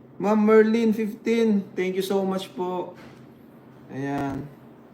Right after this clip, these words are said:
Oy! Ayan si Kuya David, guys. Love, love lang tayo, guys. Tara dito at mamahalin ko kayo. <laughs> Guys, ready daw magha-, maha-, ready na daw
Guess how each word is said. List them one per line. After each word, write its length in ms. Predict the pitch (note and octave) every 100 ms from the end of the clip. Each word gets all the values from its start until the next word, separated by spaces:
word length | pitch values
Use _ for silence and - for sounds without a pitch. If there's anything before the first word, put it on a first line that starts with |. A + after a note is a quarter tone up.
| - - - - - - - - - - - - - - -
Oy! 320 | B3 B3+ F3+ - - - - - - - C3+
Ayan 160 | C#3+
si 160 | C3+ C3
Kuya 320 | C#3+ D3 C#3+
David, 480 | C3 C3 D3 C3+ D3+
guys. 640 | E3+ F3+ E3+ - - - - - - - -
Love, 240 | C#3+ D3
love 160 | D#3+ D3+
lang 160 | D#3 D#3+
tayo, 240 | D3+ D3+
guys. 160 | D#3 C#3+
Tara 240 | D3 C#3+
dito 160 | C#3+ C#3+
at 80 |
mamahalin 640 | C3+ C3+ C3+ C3 C3 B2+ B2+
ko 80 | B2+
kayo. 160 | B2 G#3
<laughs> 260 | - - - - - - C#5 - - - - - - - - - - -
Guys, 160 | D#3 E3+ E3
ready 160 | F3
daw 160 | F3 E3+
magha-, 320 | D3+ D#3+ D#3+
maha-, 400 | D3+ D3+ D3 -
ready 320 | E3+ G#3+ A3
na 80 | A3
daw 160 | G3